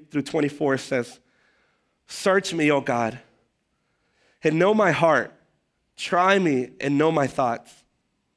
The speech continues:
and see if there's any wicked way in me, and lead me in the way of everlasting." What David was saying here is, "God, I know that transformation cannot happen until I'm tr-, fully transparent with you, God.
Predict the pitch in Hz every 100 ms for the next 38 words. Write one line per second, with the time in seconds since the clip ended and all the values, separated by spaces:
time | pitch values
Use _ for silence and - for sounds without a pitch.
0 | _ _ _ _ - - 156 - 220 240
1 | 226 180 185 190 190 202 202 165 160 156
2 | 147 156 127 82 _ _ _ _ _ _
3 | _ _ _ _ 175 165 196 233 202 170
4 | 160 160 160 147 147 143 139 135 123 -
5 | 120 - _ _ _ _ _ _ _ _
6 | _ _ 156 151 175 208 190 170 160 180
7 | 170 143 151 143 143 156 139 120 _ _
8 | _ _ 139 143 170 185 160 180 160 160
9 | 147 143 139 - 135 123 123 127 - 120
10 | 113 - 127 113 110 - _ _ 180 190
11 | 170 - 127 - 143 127 117 110 117 107
12 | 107